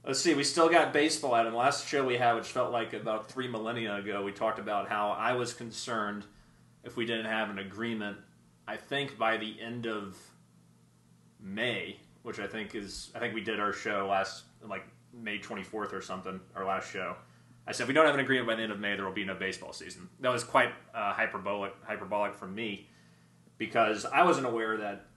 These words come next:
there was an agreement in March that the players and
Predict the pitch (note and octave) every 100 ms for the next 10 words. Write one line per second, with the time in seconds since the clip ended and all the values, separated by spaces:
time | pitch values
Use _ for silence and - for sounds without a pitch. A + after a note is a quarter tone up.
0 | _ C3 B2 A#2 A2 G#2+ A#2+ D#3 D#3+ C3+
1 | A#2+ A2 A#2 B2 G#2+ - - - - -
2 | _ _ - - G#2 - B2 A#2+ A#2 -
3 | A#2+ B2 A#2 G#2+ G2+